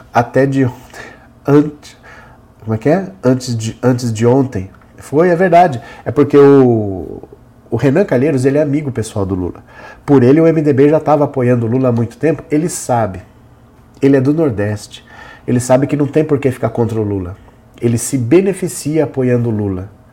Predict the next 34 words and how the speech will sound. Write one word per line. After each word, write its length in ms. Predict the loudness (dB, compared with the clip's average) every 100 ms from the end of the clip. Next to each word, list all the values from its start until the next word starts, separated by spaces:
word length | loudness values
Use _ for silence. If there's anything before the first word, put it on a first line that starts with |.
| -20 -20 -4
E 80 | 2
ele 120 | 2
vai 180 | 2 2
deixar 340 | 2 0 0
de 80 | 0
apoiar 300 | 0 0 0
o 40 | 2
Lula 220 | 2 0
pra 220 | 0 -4
apoiar 320 | -4 -4 -4
Simone 400 | -4 -4 -2 -2
Tebet. 400 | -4 -4 -4 -6
Por 200 | -6 -6
quê? 200 | -4 -8 -10 -20 _ -20 -20 -20 _
Qual 160 | -2
que 80 | 0
é 20 |
a 40 | 0
lógica 380 | 2 -2 -4
de 80 | -4
apoiar 300 | -2 -2 0
uma 140 | 0 -2
candidatura 560 | -4 -4 -6 -6 -6
que 100 | -4
não 120 | -4
vai 180 | -2 -2
sair 200 | -2 -6
desses 300 | -6 -8 -8
dois 180 | -8 -8
por 140 | -10
cento, 400 | -12 -12 -14 -16 -12
né? 220 | -4 -4 -4 -14 -20 _ -20 -20 -20 -20 -20 -20 -20 -20 -20 -20 -4
É, 600 | 2 4 6 6 4 2 0
cadê? 360 | 2 4 2